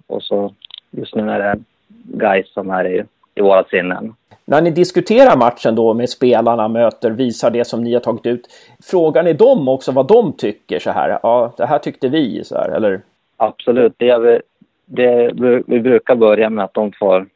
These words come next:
Speaker 1: säga vad de tycker och tänker kring matchen. Sen så tittar vi på klippen och sen så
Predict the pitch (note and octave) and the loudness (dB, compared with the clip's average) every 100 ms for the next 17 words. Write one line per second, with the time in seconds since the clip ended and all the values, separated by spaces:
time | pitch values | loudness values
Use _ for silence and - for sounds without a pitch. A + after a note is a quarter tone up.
0 | _ _ _ _ _ _ _ _ _ A2 | _ _ _ _ _ _ _ _ _ -4
1 | G2+ F#2+ F#2+ G2 G2+ G#2 G2 - F#2+ F#2 | -2 -2 -2 -4 -4 -6 -6 -4 -4 -4
2 | F#2+ - F#2+ F#2+ F#2+ G2 - A2+ G#2+ - | -10 -10 -6 -4 -4 -6 -4 -4 -4 -6
3 | G2+ A2 G#2+ - - F#2+ - - - _ | -8 -6 -6 -4 -4 -4 -4 -6 -6 _
4 | G2+ F2+ F#2+ G2 F2+ - G#2+ F#2+ | -8 -6 -10 -6 -6 -2 -4 -4